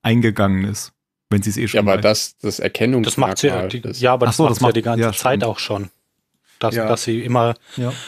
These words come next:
Speaker 3: dass sie den anderen immer vermittelt, "Ich bin, ich bin schon einen Schritt weiter, als
Speaker 1: Stimmt.
Speaker 3: ihr denkt.
Speaker 2: Ja, ja.
Speaker 3: Ihr braucht gar nichts von mir verheimlichen, weil im Zweifelsfall weiß ich's eh schon."
Speaker 1: Hm. Ja.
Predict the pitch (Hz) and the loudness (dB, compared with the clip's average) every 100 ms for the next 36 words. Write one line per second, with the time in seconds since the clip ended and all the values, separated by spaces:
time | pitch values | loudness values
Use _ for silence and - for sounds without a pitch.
0 | - 120 - 117 123 123 120 123 127 123 | -4 -2 0 0 0 2 2 2 0 0
1 | - 120 117 123 - - 127 127 127 123 | 0 -2 -2 -6 -6 -4 -4 -4 -8 -10
2 | - 156 147 151 147 - 147 143 127 101 | -6 -2 0 0 -2 -6 -2 -2 -2 -4
3 | 98 113 95 90 - - 127 117 - 104 | -6 -6 -6 -10 -18 -6 -2 -2 -4 -6
4 | 101 120 - 131 - 127 131 147 - 139 | -4 -4 0 0 0 0 2 0 -2 -2
5 | 127 127 117 - 120 120 131 123 120 110 | 0 -2 -4 -2 0 0 -2 -4 -6 -6
6 | 107 - 107 107 - 107 101 98 - - | -6 -6 -6 -6 -6 -8 -6 -8 -12 -16
7 | 98 - 90 85 _ _ 117 110 98 98 | -12 -14 -16 _ _ _ -6 -4 -4 -8
8 | - _ _ _ _ _ _ - 127 | -16 _ _ _ _ _ _ -10 -10